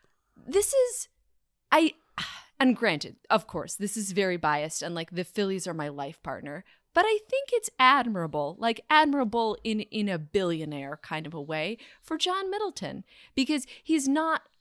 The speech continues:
I think, just thinking about winning the division, though obviously, you know, he got Dave Dombrowski.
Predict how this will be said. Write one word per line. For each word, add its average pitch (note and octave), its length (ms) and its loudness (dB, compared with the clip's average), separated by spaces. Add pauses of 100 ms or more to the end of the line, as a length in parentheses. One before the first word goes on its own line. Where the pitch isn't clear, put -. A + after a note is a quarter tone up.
(100)
I B3+ 200 4
think, B3 360 -4
just C#4 400 0
thinking A#3 340 -2
about D#3+ 320 2
winning F3 260 -6
the F3 80 -8
division, D#3+ 500 -6
though G#3+ 280 -2
obviously, A#3 760 0 (200)
you A3 120 -2
know, D#3 220 -4 (160)
he G#3+ 140 -10
got G#3+ 240 0
Dave G#3+ 160 -4
Dombrowski. F3+ 640 -6